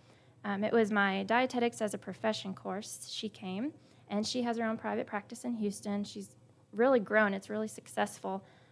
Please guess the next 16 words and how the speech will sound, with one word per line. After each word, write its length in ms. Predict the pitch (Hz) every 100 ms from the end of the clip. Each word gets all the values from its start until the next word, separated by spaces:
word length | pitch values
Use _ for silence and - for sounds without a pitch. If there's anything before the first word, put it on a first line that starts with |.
| _
Um, 360 | - 196 190 175 - _ _ _
but 120 | 233
she 400 | - - 285 285 285
taught 240 | - 226
us 140 | 226 220
about 220 | 214 202
using 280 | 208 208 262
functional 380 | - 208 - 240
medicine 420 | 208 202 - 202 -
to 140 | 208 196
address 360 | 185 196 190
the 140 | - 185
root 300 | 190 214 -
cause 440 | - 175 175 196 - _ _ -
of 220 | 185 185 - -
disease, 680 | 208 190 220 226 185 202